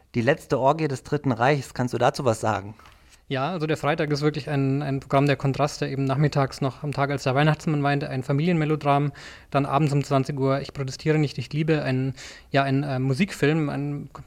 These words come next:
Speaker 2: Schlagerfilm fast, könnte man sagen, der neben Caterina Caselli, ähm, einer damals sehr populären italienischen Sängerin, auch Terence Hill übrigens aufbietet.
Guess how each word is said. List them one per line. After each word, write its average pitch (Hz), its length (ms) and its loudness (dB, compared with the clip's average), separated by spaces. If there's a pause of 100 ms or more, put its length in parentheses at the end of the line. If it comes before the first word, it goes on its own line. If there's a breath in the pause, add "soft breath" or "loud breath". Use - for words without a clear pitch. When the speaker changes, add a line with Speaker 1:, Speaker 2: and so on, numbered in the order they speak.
Speaker 2:
Schlagerfilm 147 500 0
fast, 143 140 -2
könnte 139 180 -4
man 139 120 0
sagen, 135 360 0 (680)
der 135 120 0
neben 131 240 0
Caterina 135 340 0
Caselli, 143 480 -2
ähm, 139 480 -2
einer 135 160 -6
damals 139 300 -8
sehr 127 100 -8
populären 131 380 -2
italienischen 135 400 -2
Sängerin, 139 360 0
auch 143 200 -8
Terence 131 300 -2
Hill 165 140 0
übrigens 160 300 -4
aufbietet. 156 480 -6